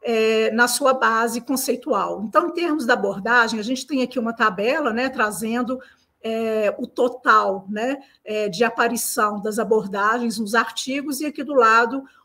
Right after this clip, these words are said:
um gráfico mostrando isso em termos, é, percentuais, né? Então, a gente chama atenção aqui, né, pra abordagem top-down, né, que foi a principal abordagem, né, que traz aí essa visão,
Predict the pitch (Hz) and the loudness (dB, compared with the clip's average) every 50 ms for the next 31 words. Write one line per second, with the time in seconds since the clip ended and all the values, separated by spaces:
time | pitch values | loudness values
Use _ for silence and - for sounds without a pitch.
0 | _ - 311 277 247 254 214 214 208 220 240 - - - - 226 233 247 254 247 | _ -4 -2 0 2 2 4 4 2 2 0 -4 -8 -6 0 4 6 6 6 4
1 | - - 254 226 220 226 233 233 233 220 220 226 - - 240 240 - 240 214 220 | 2 -4 -2 -2 -2 -2 -2 -2 -4 -4 -4 -4 -2 -4 -4 -2 0 2 2 2
2 | 220 220 226 220 226 233 226 - - - - - - 196 208 208 202 196 185 175 | 2 0 -2 -2 -2 -4 -4 -6 -6 -8 -8 -6 -4 -4 -2 0 0 0 0 -2
3 | 175 - - 220 - - - 240 233 - 254 190 165 165 - - - - - _ | -4 -4 -6 -6 -6 -4 -6 -6 -2 -2 -2 -2 -2 -4 -8 -12 -12 -12 -14 _
4 | - 262 220 233 269 302 - _ _ _ _ _ _ _ - 240 233 233 - 262 | -12 -8 -6 -6 -6 -6 -10 _ _ _ _ _ _ _ -6 -6 -4 -2 0 0
5 | 269 294 302 269 247 277 269 277 269 - - - - - - 254 233 226 233 - | 2 2 2 0 0 2 2 2 0 -2 -6 -4 -4 -2 0 0 0 0 0 0
6 | 277 226 233 - - - 240 226 220 208 208 208 - - 277 339 330 277 262 277 | 0 0 0 -2 -4 -2 -2 -2 -2 -4 -4 -6 -4 -4 -2 0 2 2 2 2
7 | 277 277 240 240 233 240 233 233 233 196 214 214 214 214 - 240 233 - - 220 | 0 0 0 2 4 4 4 4 2 0 0 0 0 0 -2 -6 -6 -4 -4 -4
8 | 208 208 208 - 254 220 208 226 285 381 - - _ _ _ _ _ - - 226 | -4 -4 -6 -6 -4 -2 -2 -2 -4 -6 -8 -16 _ _ _ _ _ -8 -4 -2
9 | 233 254 240 - - - 247 233 233 233 233 254 247 - - - - - 226 247 | -2 -2 -4 -6 -4 -2 0 0 0 0 -2 -4 -4 -4 -6 -6 -2 -2 0 2
10 | 254 262 262 262 254 - - _ _ _ _ - - 240 - 269 240 226 - 202 | 4 4 4 4 2 0 -10 _ _ _ _ -4 -4 -2 2 4 2 2 2 -2
11 | 220 208 226 262 311 302 214 226 214 226 214 226 247 269 269 269 277 - - - | -2 0 2 0 0 0 -2 -6 -6 -4 -4 -2 -2 -4 -4 -6 -8 -6 -2 0
12 | 214 220 240 226 208 220 208 208 214 226 233 233 - 277 226 233 285 240 208 226 | 0 2 0 2 0 0 0 0 0 -2 -2 -2 -2 -4 -2 -2 -4 -4 -2 -2
13 | 214 208 226 240 277 285 | -2 0 0 -2 -4 -4